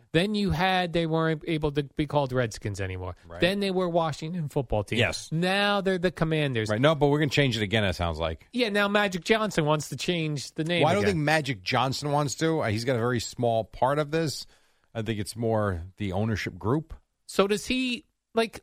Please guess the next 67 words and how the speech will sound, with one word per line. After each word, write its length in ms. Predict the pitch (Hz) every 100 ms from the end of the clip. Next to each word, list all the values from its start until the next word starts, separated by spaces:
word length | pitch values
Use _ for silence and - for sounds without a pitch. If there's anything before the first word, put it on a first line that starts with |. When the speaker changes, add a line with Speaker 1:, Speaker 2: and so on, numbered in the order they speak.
| -
Speaker 1:
could 140 | 233
you 120 | 269 294
really 220 | 269 262
say 180 | - 233
Magic 340 | 220 208 208
Johnson's 480 | 175 190 190 175 165
an 120 | 151 -
owner 340 | 143 147 143
of 160 | 135 135
the 100 | 180
Speaker 2:
Yeah, 120 | 240
he's 140 | -
part 240 | - 143 196
owner, 180 | 226 147
sure. 120 | - 143
Speaker 1:
Commanders? 500 | 190 143 147 - -
Speaker 2:
Yes. 460 | 147 220 220 - -
Speaker 1:
What 240 | 202 214 -
part? 360 | - 151 95 - _ -
Speaker 2:
I, 140 | 123 127 135
that 200 | 147 151
I 40 |
don't 140 | 135 120
know. 220 | 78 69 _ _ _ _ _ -
I, 340 | 110 82 110
I 40 |
can 220 | 110 107 92
Google 300 | 123 135 110
that 160 | 87 -
Speaker 1:
The 80 | 90
Speaker 2:
for 60 |
you. 40 | 160
Speaker 1:
punter 280 | 165 170 165
and 120 | 160
the 40 |
kicker? 440 | 147 180 175 175 - -
Is 100 | 147 151
that 140 | 151
what 200 | 170 156
he, 360 | 170 170 165 160
uh, 300 | 165 165 147 - 110 -
Speaker 2:
How 260 | 143 175
much 180 | 180 175
Speaker 1:
is 60 | 131
that 80 | 156
Speaker 2:
percent? 320 | - 165 160
You 60 | 175
Speaker 1:
much? 80 | 175
Speaker 2:
wanna 180 | 165
know 180 | 156 151
percentage, 500 | - 123 165 117 80
right? 280 | 101 120 - _
Speaker 1:
Yeah, 140 | 302 285
I 40 |
just 140 | 269
wanna 180 | 247 240
know, 120 | 226
like, 220 | 208 165 175
is 100 | -
he 220 | 190 170
just 300 | 190 170 170
a 60 |
face 360 | - 180 175 -
they 100 | 165
put 220 | 139 156
out 240 | 160 160 -
there, 340 | 120 110